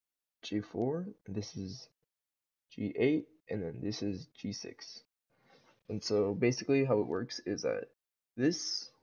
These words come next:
if it's positive twenty-five right here, of a value of positive twenty-five, it'll actually push down that much. And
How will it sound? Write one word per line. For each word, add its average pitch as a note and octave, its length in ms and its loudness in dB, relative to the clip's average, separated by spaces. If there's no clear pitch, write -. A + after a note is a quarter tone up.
if - 180 -4
it's - 340 -4
positive A#2+ 420 6
twenty-five A#2 680 2
right G#2 140 2
here, C#3 300 0
of A2 80 -2
a - 20 0
value G2+ 340 2
of G2+ 120 -4
positive G#2 340 -2
twenty-five, G#2+ 420 -2
it'll A#2 160 8
actually A2 280 2
push - 400 2
down G2+ 520 4
that E2+ 160 4
much. - 480 -6
And B1 300 -2